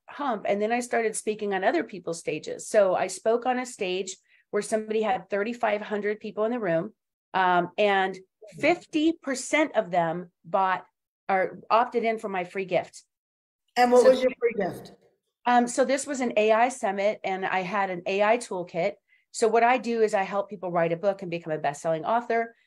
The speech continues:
Speaker 1: We help them, um, get booked on stages, become a mentor, like, actually make seven figures a year. Because we,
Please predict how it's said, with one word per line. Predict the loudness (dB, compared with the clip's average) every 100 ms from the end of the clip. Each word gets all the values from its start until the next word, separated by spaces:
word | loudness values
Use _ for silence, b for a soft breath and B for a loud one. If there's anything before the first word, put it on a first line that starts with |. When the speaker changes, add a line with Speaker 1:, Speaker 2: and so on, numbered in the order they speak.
| b
Speaker 1:
We | -4
help | 0 0 -2 0
them, | 2 2 2 -6 _ _ -4
um, | 0 0 0 -6 _ -4
get | -2 -2
booked | -4 -6
on | -6 -6
stages, | 0 0 0 2 0 0
become | -4 -8 -4 -2
a | -2
mentor, | -2 -2 -2 0 2 2
like, | 2 0 -2
actually | -4 -4 -6
make | -4 -4
seven | -2 0 0 -2
figures | -4 -6 -6 -6
a | -6
year. | -4 -2 -4
Because | -6 0 -2 -2
we, | -6 -4 -6